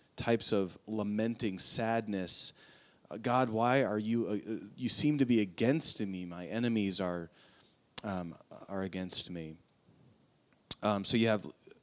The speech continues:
thanksgiving on one side, lament on the other. You have imprecatory psalms.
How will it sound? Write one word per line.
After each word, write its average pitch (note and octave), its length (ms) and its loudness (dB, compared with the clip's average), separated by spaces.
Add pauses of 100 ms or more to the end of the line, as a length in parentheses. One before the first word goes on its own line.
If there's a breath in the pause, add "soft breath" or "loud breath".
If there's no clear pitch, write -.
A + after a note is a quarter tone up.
(160)
thanksgiving C3+ 540 4
on B2+ 100 4
one C3 140 2
side, C3 240 2
lament G#2 340 -2
on G2+ 80 -2
the G2 140 -2
other. B2+ 240 2
You A2 140 -2
have A2 120 0
imprecatory G#2+ 960 2
psalms. D#2+ 640 -4